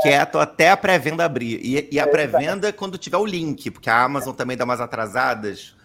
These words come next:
Speaker 1: pra
Speaker 2: É
Speaker 1: nossa
Speaker 2: isso.
Speaker 1: atacardia.
Speaker 2: Eu só, eu só prometo que haverão mais livros. Agora, título, tema, quando, nunca,
Speaker 1: Data,
Speaker 2: nunca,
Speaker 1: <laughs> nunca
Speaker 2: pois é,
Speaker 1: mais,
Speaker 2: não.
Speaker 1: é isso.
Speaker 2: Data, principalmente, nunca.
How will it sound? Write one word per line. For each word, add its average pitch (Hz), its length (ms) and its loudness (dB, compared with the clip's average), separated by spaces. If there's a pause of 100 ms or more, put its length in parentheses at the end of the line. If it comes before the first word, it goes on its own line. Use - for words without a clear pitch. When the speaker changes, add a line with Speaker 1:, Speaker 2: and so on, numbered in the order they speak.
(260)
Speaker 1:
pra 143 140 0
Speaker 2:
É - 20 2
Speaker 1:
nossa 147 140 2
Speaker 2:
isso. 135 100 -6
Speaker 1:
atacardia. 135 800 -6
Speaker 2:
Eu - 20 -2
só, - 180 -4
eu 190 60 0
só 202 140 2
prometo 202 340 0
que 233 60 4
haverão 208 320 4
mais 208 240 0
livros. 147 520 -2
Agora, 143 440 -2 (200)
título, 151 640 -2
tema, 139 920 -2
quando, 156 520 -2
nunca, 156 320 -4
Speaker 1:
Data, 117 840 2
Speaker 2:
nunca, 165 200 -8
Speaker 1:
<laughs> 98 100 -14
nunca 151 120 -10
Speaker 2:
pois 170 140 -2
é, 143 40 0
Speaker 1:
mais, 101 300 -2
Speaker 2:
não. 113 80 -8
Speaker 1:
é 113 40 -6
isso. 123 220 -8
Speaker 2:
Data, - 460 2
principalmente, 208 680 -4
nunca. 180 400 -6